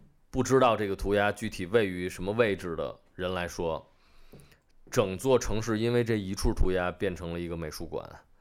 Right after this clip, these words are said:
而且变成了一场巨大的展览。你为了找到这个展品，你就要像寻宝一样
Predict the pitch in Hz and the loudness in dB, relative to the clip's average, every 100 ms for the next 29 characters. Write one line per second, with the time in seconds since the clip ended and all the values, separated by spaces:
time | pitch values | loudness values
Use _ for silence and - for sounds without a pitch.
0 | _ 95 101 92 107 95 95 95 90 85 | _ 2 2 4 2 2 -2 -2 -4 -4
1 | 90 90 85 82 80 73 57 - - 90 | -2 -2 -2 -4 -6 -6 -10 -14 -10 -6
2 | 90 107 101 98 85 101 101 92 92 95 | 0 2 2 0 0 2 0 0 -2 -2
3 | 92 82 - 87 87 98 92 95 - 98 | -4 -6 -8 -8 0 0 0 -2 -2 0
4 | 98 80 65 85 80 | 2 0 -2 -4 -6